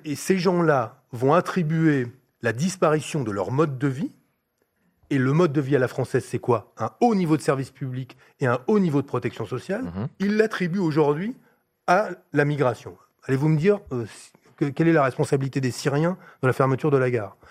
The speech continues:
Speaker 1: Quelle est la responsabilité des Afghans dans la fermeture de l'école ? Quelle est la responsabilité des Maliens dans la fermeture de la boulangerie ? En réalité, on sait aujourd'hui qu'une classe peut rester ouverte si une famille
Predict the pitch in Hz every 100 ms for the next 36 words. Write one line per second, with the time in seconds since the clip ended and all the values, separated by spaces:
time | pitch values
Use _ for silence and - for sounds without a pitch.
0 | - - 135 127 127 - 151 135 127 127
1 | 117 131 135 135 185 156 113 127 127 151
2 | 135 127 120 113 110 - - - 139 135
3 | 131 139 160 139 147 135 127 110 107 139
4 | 147 160 208 170 117 - 120 123 180 139
5 | 117 123 123 104 101 - _ - - -
6 | _ 214 208 175 165 165 143 139 117 123
7 | 117 139 165 131 135 226 - _ _ _
8 | - 202 196 196 185 - 135 117 - 120
9 | 170 - 165 156 156 190 - _ _ -
10 | 160 156 143 143 131 139